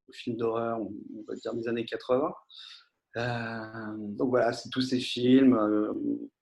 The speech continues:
il y en a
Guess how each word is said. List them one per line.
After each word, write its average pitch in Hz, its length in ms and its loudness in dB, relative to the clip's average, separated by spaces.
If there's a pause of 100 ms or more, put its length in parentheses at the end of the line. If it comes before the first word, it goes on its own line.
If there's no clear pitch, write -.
(1900)
il 113 240 -4
y 113 100 0
en 117 60 2
a 120 80 0